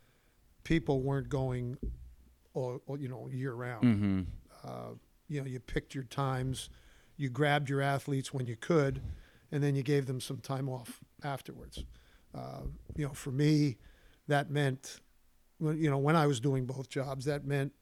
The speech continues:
Speaker 1: during the fall, I didn't see a lot of our basketball players that weren't involved in other fall sports.
Speaker 2: Mm-hmm.
Speaker 1: Not it, not good. You know, if I had it over again, I wouldn't do it that way. But that's the way it had to be done because
Speaker 2: Mm-hmm.
Speaker 1: I was,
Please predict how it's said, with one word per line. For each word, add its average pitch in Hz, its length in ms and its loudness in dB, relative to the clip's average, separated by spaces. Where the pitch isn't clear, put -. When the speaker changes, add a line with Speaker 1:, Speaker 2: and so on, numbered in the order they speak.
Speaker 1:
during 147 260 2
the 120 60 -6
fall, 131 560 2
I 147 100 0
didn't 143 200 2
see 165 160 2
a 147 60 4
lot 135 200 -4
of 131 80 -10
our 123 100 -6
basketball 135 440 -4
players 131 340 -6
that 131 160 -10
weren't 131 220 -6
involved 123 340 -6
in 131 80 -10
other 120 160 -8
fall 113 260 -10
sports. - 440 -6
Speaker 2:
Mm-hmm. 107 440 4
Speaker 1:
Not 175 220 6
it, 196 140 2
not 156 260 2
good. 170 320 6
You 143 100 -2
know, 135 240 -4
if 139 140 -8
I 139 100 -4
had 151 140 -2
it 156 60 -4
over 156 260 2
again, 143 220 -2
I 143 60 -4
wouldn't 143 200 0
do 170 160 2
it 147 60 -2
that 120 180 -8
way. 123 160 -8
But 143 140 2
that's 156 240 2
the 165 60 0
way 151 160 4
it 127 60 0
had 143 200 0
to 139 40 -4
be 135 140 -4
done 165 260 2
because 127 280 4
Speaker 2:
Mm-hmm. 139 80 0
Speaker 1:
I 139 40 0
was, 135 260 -4